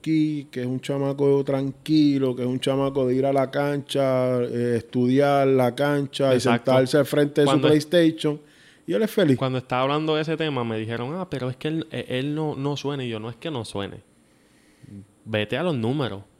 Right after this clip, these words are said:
Speaker 2: de N C A A. Chequéate lo que, Ale-, lo
Speaker 1: Eh,
Speaker 2: que pasa es que él, él quizás no lo
Speaker 1: no,
Speaker 2: pone."
Speaker 1: entonces, ¿qué pasa? Muchas de las páginas,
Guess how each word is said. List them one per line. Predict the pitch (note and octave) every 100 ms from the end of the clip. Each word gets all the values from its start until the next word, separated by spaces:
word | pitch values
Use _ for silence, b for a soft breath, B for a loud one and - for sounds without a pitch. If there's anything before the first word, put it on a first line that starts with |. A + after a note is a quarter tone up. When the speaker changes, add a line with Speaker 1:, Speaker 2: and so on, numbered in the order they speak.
| _ _ _
Speaker 2:
de | G#2+
N | G#2+
C | A2 A2+
A | G#2
A. | G2+ G2+ F2+ _ _ B B B B -
Chequéate | - - A#2 B2+ F3+
lo | F3+
que, | F3
Ale-, | C#3 A2+ A2 -
lo | A#2
Speaker 1:
Eh, | A2
Speaker 2:
que | A2
pasa | G#2+ A2+ F3
es |
que | - E3 B2
él, | B2 -
él | A#2+ A2+
quizás | B2+ B2 D3+
no | C#3 B2+
lo | A#2+
Speaker 1:
no, | -
Speaker 2:
pone." | B2+ B2+
Speaker 1:
entonces, | D3+ E3 - - -
¿qué | F3
pasa? | E3+ C#3+ C#3
Muchas | C3 C#3 E3+ E3
de |
las | F3 E3+
páginas, | - F#3 D3+ C#3 C3+